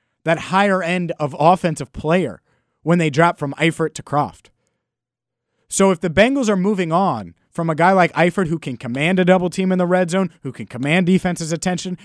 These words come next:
and defenses have to game plan for him, to a guy like Kroft, that instantly,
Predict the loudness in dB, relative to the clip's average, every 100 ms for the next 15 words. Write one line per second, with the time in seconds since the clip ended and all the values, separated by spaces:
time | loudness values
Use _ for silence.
0 | -20 -16 -6 -2 -2 -2 -2 -2 -4 -6
1 | -4 -4 -4 -2 -2 -4 _ _ _ _
2 | -6 -2 4 6 6 4 0 0 2 2
3 | -2 _ _ _ _ _ _ _ _ _
4 | _ _ 0 0 0 0 0 0 -4 -6
5 | -10 -10